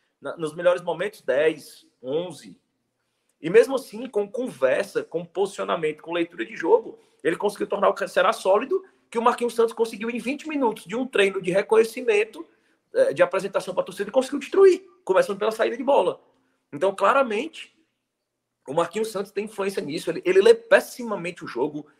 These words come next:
ele mexe mal, ele demora pra mexer, é, ele parece não conhecer o elenco, assim, o Marcos Vitor, de repente, é, não existe nenhuma informação sobre isso,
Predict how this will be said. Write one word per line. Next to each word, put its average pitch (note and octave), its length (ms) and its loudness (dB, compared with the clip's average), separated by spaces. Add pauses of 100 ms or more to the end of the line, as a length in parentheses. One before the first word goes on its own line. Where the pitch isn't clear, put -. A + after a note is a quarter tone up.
(260)
ele G3+ 220 2
mexe G3+ 420 2
mal, D#3 460 0
ele E3+ 140 -8
demora F#3 440 -2
pra G#3 180 0
mexer, C#3 540 -8 (680)
é, A#2+ 400 0
ele E3 160 -4
parece G3+ 480 0
não A3+ 160 0
conhecer A3 400 2
o G3+ 100 2
elenco, E3 420 -2
assim, D3 260 -10
o C#3+ 80 -10
Marcos D#3+ 380 -2
Vitor, E3+ 280 -4
de D#3+ 100 -10
repente, - 560 -2 (580)
é, G#2+ 520 2
não D3 140 0
existe D#3 260 -8
nenhuma F3+ 140 0
informação E3+ 440 -2
sobre C#3 280 -4
isso, - 260 -6